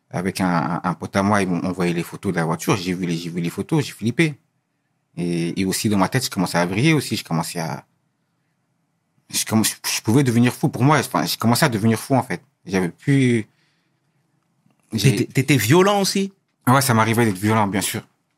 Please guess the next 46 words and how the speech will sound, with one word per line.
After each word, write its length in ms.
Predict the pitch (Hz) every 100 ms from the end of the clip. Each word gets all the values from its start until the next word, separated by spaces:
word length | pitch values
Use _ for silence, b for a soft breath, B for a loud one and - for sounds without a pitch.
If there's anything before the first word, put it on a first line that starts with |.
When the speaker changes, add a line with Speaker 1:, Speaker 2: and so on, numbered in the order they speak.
| _ _ -
Speaker 1:
Bien 140 | 95
sûr. 280 | 92 113 92 -
Speaker 2:
De 80 |
t'en 180 | 113 147
prendre 220 | - 147
physiquement 640 | 135 156 135 160 139 156 151
à, 220 | 143 131
à 120 | 131 131
des 180 | 135
gens ? 260 | 135 165 165 _ _ _
Speaker 1:
Euh, 600 | 110 104 101 95 98 87 - - _ _ _
physiquement, 540 | - 113 117 147 151
c'était, 300 | - 113 123
euh, 360 | 127 117 107 101
c'était, 380 | - 104 120
c'était 420 | 117 - - - 117
plutôt 360 | - 127 135
quand, 260 | 120 113 98 - -
quand 160 | 110
je 60 | 98
voulais 140 | 104 107
avoir 240 | 101 101
des 100 | 95
médicaments, 460 | 92 87 90 85 80
par 140 | 85
exemple. 220 | 80 82 - _ b b b b b _ -
Mais, 360 | 95 101 101
euh, 320 | 90 87 87 82 _ _ _ _ _ _ _ _ _ -
ah 220 | - 78
oui, 160 | 117
je 80 | 107
pouvais 200 | - 92
menacer 360 | 92 95 - 98
des 120 | 95
gens, 420 | 90 104 104 95
euh, 120 | 90 90
dans 120 | 95
la 160 | 92
rue 420 | 92 104 104 98 85
pour 220 | - -
un 100 | 98
oui, 180 | 104 110
pour 200 | - 87
un 80 | 95
non, 560 | 113 120 117 117 110 92
euh, 340 | 87 87